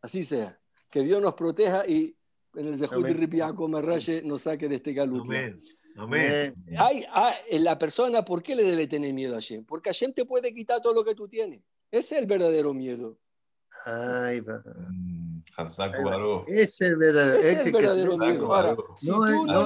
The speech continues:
Speaker 1: le
Speaker 2: es
Speaker 1: tienes
Speaker 4: Baruch.
Speaker 1: miedo a Hashem, tú vives con mucho miedo porque tú te crees que este, el perro, te puede ladrar, te puede morder. Pero, pero eso es, es como el que está limpiando el espejo.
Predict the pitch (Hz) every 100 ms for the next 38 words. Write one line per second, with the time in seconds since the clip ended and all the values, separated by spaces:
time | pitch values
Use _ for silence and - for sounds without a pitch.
0 | 247 190 - 240 220 214 220 202 180 -
1 | 214 180 160 185 - 247 269 269 240 202
2 | 208 254 - 208 190 269 226 175 180 170
3 | 226 240 - 262 269 - 214 254 175 180
4 | 165 262 240 240 214 196 214 220 240 208
5 | 196 202 185 165 143 131 _ _ _ _
6 | - - _ _ _ _ - 233 233 254
7 | - 220 - 220 214 185 180 208 214 202
8 | 214 202 190 143 214 185 110